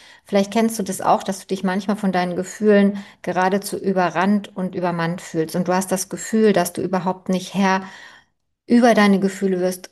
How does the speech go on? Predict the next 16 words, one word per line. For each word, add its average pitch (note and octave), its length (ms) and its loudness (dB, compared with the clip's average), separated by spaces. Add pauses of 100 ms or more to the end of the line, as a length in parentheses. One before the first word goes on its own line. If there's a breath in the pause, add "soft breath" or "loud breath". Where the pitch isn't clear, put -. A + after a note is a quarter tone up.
und F#3+ 240 -4
nicht F#3 260 0
annähernd F#3 460 4
die E3+ 80 -8
Kontrolle E3 580 -2
hast. - 340 -8 (1200 loud breath)
Und G3+ 120 4
der G3+ 120 6
Grund A#3 340 2
liegt A#3 240 0
darin, G3+ 500 2
dass G3 420 0 (1200)
Gefühle A3+ 520 0
im G3 80 4
Innern A#3 340 0
entstehen B3 680 -4